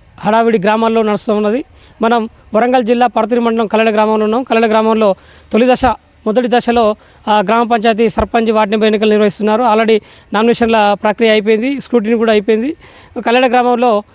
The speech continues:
ఆ, బీఆర్ఎస్ అభ్యర్థిగా, బీఆర్ఎస్ సర్పంచ్ అభ్యర్థిగా చిన్నపాక శ్రీనివాస్ గారు నామినేషన్ దాఖలు చేయడం జరిగింది. వారు ఇంతకుముందు చి-, మాజీ సర్పంచ్ చేసి, ఇంతకుముందు సర్పంచ్ చేశారు. వారు ఒక తెలంగాణ ఉద్యమకారులు, మాజీ రైతు బంధు,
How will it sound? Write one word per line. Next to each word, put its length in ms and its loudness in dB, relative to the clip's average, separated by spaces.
ఆ, 440 2
బీఆర్ఎస్ 680 0
అభ్యర్థిగా, 600 -2
బీఆర్ఎస్ 720 2
సర్పంచ్ 360 -2
అభ్యర్థిగా 500 0
చిన్నపాక 640 -2
శ్రీనివాస్ 440 0
గారు 480 2
నామినేషన్ 320 -2
దాఖలు 240 0
చేయడం 160 0
జరిగింది. 360 0
వారు 460 2
ఇంతకుముందు 400 0
చి-, 260 0
మాజీ 260 -2
సర్పంచ్ 300 -2
చేసి, 220 -2
ఇంతకుముందు 320 -2
సర్పంచ్ 240 0
చేశారు. 340 2
వారు 100 2
ఒక 80 2
తెలంగాణ 380 2
ఉద్యమకారులు, 680 0
మాజీ 500 0
రైతు 220 0
బంధు, 500 0